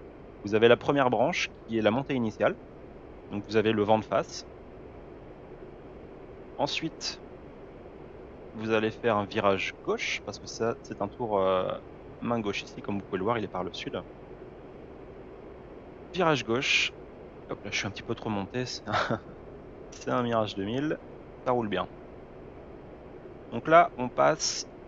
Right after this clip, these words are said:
dans la deuxième branche perpendiculaire à quatre-vingt-dix degrés, donc en gros, on est quatre-vingt-dix degrés de la vingt-six. Donc vous faites vingt-six moins neuf, tout simplement, hein. Une fois que vous êtes en vent traversier, eh bien, en fait,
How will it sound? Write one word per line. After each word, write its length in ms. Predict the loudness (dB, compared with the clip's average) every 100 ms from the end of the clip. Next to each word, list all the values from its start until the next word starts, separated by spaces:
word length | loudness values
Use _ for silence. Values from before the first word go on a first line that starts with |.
| 4
dans 120 | 10
la 120 | 10
deuxième 280 | 8 2 4
branche 300 | 4 2 2
perpendiculaire 640 | -2 0 0 0 2 6
à 80 | 6
quatre-vingt-dix 580 | 4 -2 0 2 2 4
degrés, 260 | 4 4 2
donc 120 | 2
en 60 | -4
gros, 200 | 0 0
on 80 | 0
est 100 | 0
quatre-vingt-dix 520 | -4 -2 0 0 2
degrés 400 | 0 2 2 0 -6 -16 -16 -16 -16 -16 -16 -16 -2
de 80 | 6
la 760 | 10 12 12 12 10 10 8 4
vingt-six. 500 | 0 -2 -8 -10 -12 -14 -16 -16 -16 -16 -16 -16 -16 -6
Donc 120 | -2 -2
vous 60 |
faites 200 | 0 2
vingt-six 360 | 2 2 0 2
moins 100 | 2
neuf, 180 | 2 0
tout 180 | -4 -12
simplement, 500 | -12 -10 -4 -2 -2
hein. 40 | -6 -16 -16 -16 -16 -16 -16 -16 -12 -4
Une 100 | 0
fois 180 | 2 2
que 80 |
vous 140 | 4 2
êtes 140 | 4
en 200 | 6 6
vent 180 | 6 2
traversier, 800 | 6 6 6 2 -2 0 0 0 -10 -16 -16 -16 -16 -16 -16 -16 -16 -16 -16 -16 -16 -16 -16 -16 -8
eh 140 | -2 2
bien, 120 | 2
en 60 | 2
fait, 160 | 0